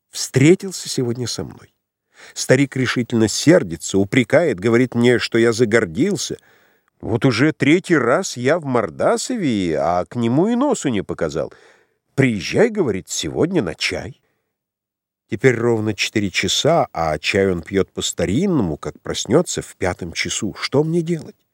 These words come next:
«А ну, Марья Александровна, конечно... Но подумайте, ведь он моего отца, покойника, от петли избавил, когда тот казенные деньги проиграл. Он и крестил-то меня по этому случаю. Если состоится мой брак с Зинаидой Афанасьевной,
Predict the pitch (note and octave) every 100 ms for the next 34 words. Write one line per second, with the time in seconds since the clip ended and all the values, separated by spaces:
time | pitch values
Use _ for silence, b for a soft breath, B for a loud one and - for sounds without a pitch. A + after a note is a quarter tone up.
0 | _ _ _ _ _ _ _ _ _ _
1 | _ _ G2 G#2+ A#2+ A#2 A2+ A2 - A#2+
2 | A#2+ A2+ - A#2 C3+ - B2 B B B
3 | B B B _ _ - G2 G#2+ A2+ A#2
4 | C3 A#2+ - A2+ A2 - B2+ A#2+ B2 A#2
5 | C3 B2 - - - C#3 D3+ - B2 -
6 | D3+ C3+ B2+ - A#2 - F3+ G3+ - F#3+
7 | F#3 C#3 D3+ E3+ C#3 B2 C3+ A#2+ B2+ B2
8 | A#2 B2+ A2 A#2+ G#2+ G#2+ G2+ E2+ D2+ E2
9 | D#2+ E2 - B1 A1+ b b b b D3
10 | F3+ F3+ - - D#3+ - - F3+ G#3 G#3+
11 | G3+ F#3 B2+ A#2+ G#2+ F2 E2 - F#2 D#2+
12 | - - _ _ _ _ _ _ _ _
13 | - G2+ A#2 - G2+ G2 E2 F#2 - G2
14 | A#2 - F#2+ F#2 C#2 G2 A2+ F2 G2+ F2
15 | G#2+ B2 G#2 - D#2+ G2 C3+ F3 F3